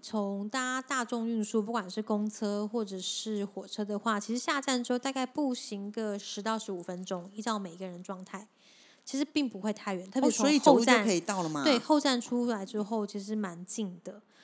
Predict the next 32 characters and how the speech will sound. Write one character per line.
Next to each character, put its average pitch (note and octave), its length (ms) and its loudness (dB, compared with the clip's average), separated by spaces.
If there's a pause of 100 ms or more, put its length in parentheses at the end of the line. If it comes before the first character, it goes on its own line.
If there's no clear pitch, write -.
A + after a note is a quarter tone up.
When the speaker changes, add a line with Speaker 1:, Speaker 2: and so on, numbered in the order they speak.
(160)
Speaker 1:
然 A#3+ 100 -2
后 D#4+ 120 2
附 D#4+ 180 -2
近 D4+ 180 -2
它 B3+ 220 2
临 G#3+ 240 0
近 G#3+ 560 -2
新 A#3 260 -4
竹 F#3+ 440 -4
公 G#3 260 -2
园 G3 400 -2 (100)
或 A3 200 2
者 G#3 40 2
是 G#3 200 -4
玻 A3 180 -6
璃 G#3 100 -2
工 G3+ 160 -6
艺 G3+ 120 -4
博 G3 120 -8
物 F#3 220 -6
馆， G3+ 320 -12
所 C4 160 0
以 C4+ 40 4
如 B3 140 2
果 B3+ 140 2
说 A#3 140 -4
你 A3 100 -2
想 F3+ 160 -10
要 G3 100 -6
有 G3+ 160 -4
一 F3 160 -12 (140)
个 A#3+ 260 -2